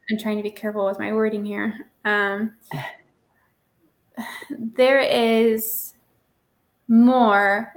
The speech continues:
than just what I know growing up, like, as a Lutheran or what I learned in youth group.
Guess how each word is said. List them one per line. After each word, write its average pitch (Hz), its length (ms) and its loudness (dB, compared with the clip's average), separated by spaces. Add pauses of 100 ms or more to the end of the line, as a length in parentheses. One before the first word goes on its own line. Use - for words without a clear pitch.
than 220 360 0
just 202 680 0
what 214 320 0
I 202 160 2
know 202 460 0
growing 202 380 -2
up, 196 160 -2
like, 202 160 -2
as 202 200 0
a 202 40 -4
Lutheran 202 640 -4
or 202 160 -2
what 196 140 0
I 196 140 0
learned 196 320 -6
in 208 200 -6
youth 202 300 -6
group. - 360 -10